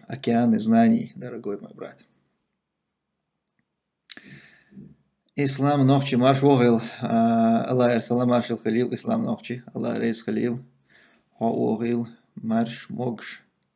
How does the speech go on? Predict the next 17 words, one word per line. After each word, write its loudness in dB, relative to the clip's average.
Восточный, 2
ассаляму 4
алейкум. 4
Обращаюсь 4
к -14
тем, 0
кто 0
обижается 4
на -8
заявление -2
«Закир -2
Найк -2
не -2
ученый». -2
Вы -6
также 2
обидитесь, 0